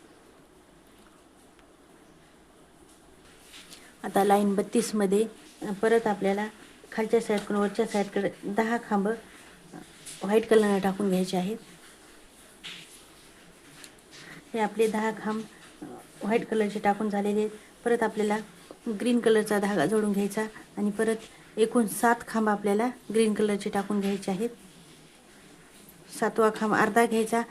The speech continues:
आणि परत समोरचे पाच खांब व्हाईट कलरने टाकून घ्यायचे आहेत. ग्रीन कलरचे सात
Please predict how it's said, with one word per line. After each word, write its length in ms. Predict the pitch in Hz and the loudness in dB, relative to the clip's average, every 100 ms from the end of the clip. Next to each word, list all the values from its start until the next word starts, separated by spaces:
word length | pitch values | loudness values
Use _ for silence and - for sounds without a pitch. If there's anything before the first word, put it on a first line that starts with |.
| - - | -10 -12
आणि 180 | - 214 | -2 0
परत 260 | 214 226 247 | 4 4 4
समोरचे 500 | 240 226 214 202 226 | 4 0 0 0 0
पाच 360 | 220 220 - | 4 4 2
खांब 220 | - 208 214 | -2 0 2
व्हाईट 760 | 262 - - - - - 226 | 2 0 -18 -20 -4 0 2
कलरने 320 | 226 214 214 | 2 2 2
टाकून 300 | 202 202 208 | 0 -2 -2
घ्यायचे 260 | 202 202 202 | -2 0 0
आहेत. 120 | 196 190 | -2 0
ग्रीन 200 | 220 233 | 0 2
कलरचे 400 | 214 220 214 214 | 4 2 2 0
सात 200 | 214 240 | 2 2